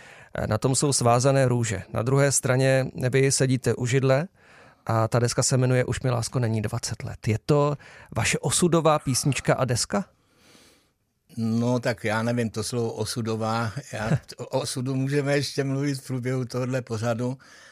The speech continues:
Speaker 2: ale ona nespůsobila to, že jsem měl úspěch. Úspěch způsobili ti zpěváci, kteří zpívali, a já jsem začal zpívat až později.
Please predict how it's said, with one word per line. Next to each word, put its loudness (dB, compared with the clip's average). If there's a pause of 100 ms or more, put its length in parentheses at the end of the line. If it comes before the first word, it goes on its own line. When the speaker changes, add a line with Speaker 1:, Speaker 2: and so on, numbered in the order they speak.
(240)
Speaker 2:
ale -2 (280)
ona 0
nespůsobila -2 (260)
to, -6
že -6
jsem -8
měl -4 (420)
úspěch. -10
Úspěch -8
způsobili -6
ti -6
zpěváci, -2
kteří -6
zpívali, -4 (380)
a -8
já 0
jsem -4
začal -4
zpívat -6
až -8
později. -6